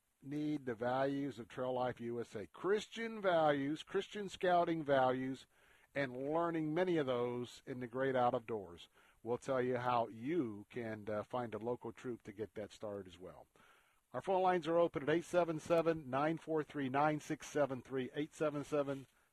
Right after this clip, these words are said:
nine four three, nine six seven three. Well, we've been waiting, and, uh, with only a couple of days, uh,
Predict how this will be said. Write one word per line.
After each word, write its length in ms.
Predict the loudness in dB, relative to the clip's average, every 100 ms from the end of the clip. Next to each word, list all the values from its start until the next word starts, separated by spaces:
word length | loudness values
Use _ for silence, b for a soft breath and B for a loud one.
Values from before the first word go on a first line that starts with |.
| -6
nine 240 | -4 -4
four 240 | -2 -4 -2
three, 200 | -4 -2
nine 360 | 0 0 -2
six 280 | -4 -6 -6
seven 380 | -4 -2 -2 -8
three. 380 | -8 -6 -6 -8 _ b b b b b b -4
Well, 320 | 6 8 8
we've 160 | 6 4
been 220 | 0 6
waiting, 640 | 6 6 4 0 -2 -8 -6
and, 420 | -2 0 0 2
uh, 140 | 4 4
with 180 | 0
only 240 | -2 2 2
a 80 | 2
couple 400 | 2 0 0 0
of 100 | 2
days, 720 | 4 4 4 2 0 -8 -16 -6
uh, 480 | -2 2 2 2